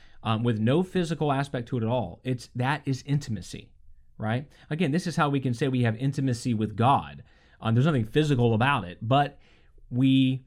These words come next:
have this emotional and spiritual connection with God, and it's an intimate connection. So again, we need to get our minds straight sometimes and realize that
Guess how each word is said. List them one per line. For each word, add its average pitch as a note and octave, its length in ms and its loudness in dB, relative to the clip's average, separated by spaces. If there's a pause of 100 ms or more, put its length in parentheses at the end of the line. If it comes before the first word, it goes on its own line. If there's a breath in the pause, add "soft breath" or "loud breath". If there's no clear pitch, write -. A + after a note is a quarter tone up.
(420)
have C#3+ 380 -4
this C3 360 -2
emotional B2 920 -2
and G#2 120 -8
spiritual D3+ 600 -4
connection C3 480 -2
with G#2+ 160 -4
God, F2 320 -8
and B2+ 140 -4
it's C3+ 180 -6
an D#3 220 -6
intimate D3+ 420 -4
connection. D#3+ 600 -6 (500 soft breath)
So C3 380 2
again, D#3+ 520 0
we C#3 80 0
need C3 120 0
to B2+ 60 -2
get B2 160 0
our C3 300 0
minds A#2+ 580 0
straight G2+ 400 -4
sometimes G2+ 600 -8 (420 soft breath)
and A#2+ 400 -2
realize B2+ 540 -2
that C3+ 240 -6